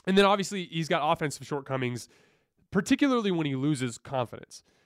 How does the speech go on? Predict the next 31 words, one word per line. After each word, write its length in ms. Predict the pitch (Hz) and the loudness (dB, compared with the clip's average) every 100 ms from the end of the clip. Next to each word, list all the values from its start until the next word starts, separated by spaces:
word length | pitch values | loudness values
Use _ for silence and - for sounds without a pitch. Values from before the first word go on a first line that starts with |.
| _ _ _ _ _ | _ _ _ _ _
When 380 | 143 165 277 302 | -2 2 2 4
Ben 240 | 220 226 | 4 2
Simmons 720 | 190 180 175 147 131 113 - - - | 0 0 2 0 -2 -6 -12 -14 -4
is 180 | 165 - | -4 -4
confident 680 | - 170 165 143 113 104 _ _ _ _ | -2 2 2 0 -10 -16 _ _ _ _
and 160 | 170 147 | -4 -4
he's 340 | 143 131 117 - _ _ - | -4 -6 -8 -16 _ _ 2
bringing 240 | 185 190 | 2 2
the 80 | 165 | 2
ball 240 | 165 160 | 6 6
up 100 | 151 | 4
the 60 | 143 | -2
floor 280 | - 165 156 | -2 0 0
and 100 | 135 | -4
spraying 400 | - 156 151 143 | -2 -2 0 -2
to 80 | |
shooters 500 | 127 147 120 104 - - | -4 -2 -2 -4 -10 -4
and 100 | 170 | -4
attacking 540 | 151 180 160 - 170 | -2 -4 -4 -4 -4
the 100 | 151 | -4
rim 240 | 139 147 135 | -2 -4 -6
aggressively 720 | 117 123 120 - 113 104 92 | -4 -4 -4 -10 -16 -16 -10
and 120 | 139 | -6
just 200 | 143 143 | -4 -6
playing 360 | - 170 160 135 - - | -4 0 0 -2 -8 -6
free, 460 | 151 139 104 107 _ _ _ _ _ _ _ | -4 -4 -6 -14 _ _ _ _ _ _ _
he 140 | 185 | 2
has 200 | 233 262 | 2 2
the 160 | 160 180 | 0 0
winning 540 | 135 127 196 202 160 139 | 0 2 2 2 -4 -2
impact 640 | 175 190 175 240 170 | -2 0 0 -2 -2